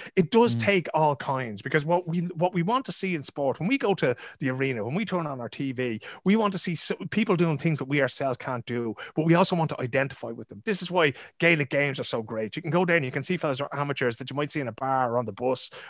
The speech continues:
Speaker 1: or on the Luas or something in Dublin. Uh, you might see them, you know, on the street, basically. But then to see these people, and, you know, if they go to become superstars, that's brilliant, you know, but you, you still want to have that sense of identification that these are my people.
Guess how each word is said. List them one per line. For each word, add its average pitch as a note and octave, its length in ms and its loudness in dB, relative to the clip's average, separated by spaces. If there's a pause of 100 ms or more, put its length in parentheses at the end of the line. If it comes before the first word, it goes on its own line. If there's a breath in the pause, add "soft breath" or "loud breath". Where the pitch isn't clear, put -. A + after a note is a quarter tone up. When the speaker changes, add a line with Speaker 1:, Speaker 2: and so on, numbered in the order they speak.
Speaker 1:
or C3 160 4
on C3 160 2
the A#2 60 -2
Luas C3 420 2
or - 40 -4
something B2+ 360 -6
in A2+ 80 -4
Dublin. C3 300 0 (460 loud breath)
Uh, C#3+ 60 4
you C#3+ 180 4
might D3 200 2
see D#3 160 0
them, C3 180 -2
you A#2+ 60 0
know, A#2+ 120 2 (760)
on D#3+ 100 6
the C#3 80 -4
street, D#3 400 -2
basically. B2+ 460 -4 (320 loud breath)
But F3+ 60 -2
then A3 100 0
to F#3 100 -4
see A#3+ 200 -4
these A3 180 -4
people, E3+ 400 0
and, A#3 140 2
you D#4+ 80 -2
know, D#4+ 80 0
if G#3 60 -2
they E4 100 2
go G4 100 4
to F#4+ 100 2
become G3+ 240 0
superstars, D3+ 600 -2
that's D3+ 160 -6
brilliant, E3 400 -4
you E3 60 -4
know, E3 80 -2
but F3 160 0 (540 loud breath)
you, F#3 200 -4
you F#3+ 140 2
still B3 320 4
want G#3+ 160 0
to F3+ 80 -2
have E3+ 220 -2
that D3+ 160 -4
sense D#3+ 200 -2
of D3 60 -4
identification C3+ 760 -2
that G#2+ 140 -6
these E3+ 200 -2
are C3+ 80 -2
my B2+ 460 -2
people. B2 400 -6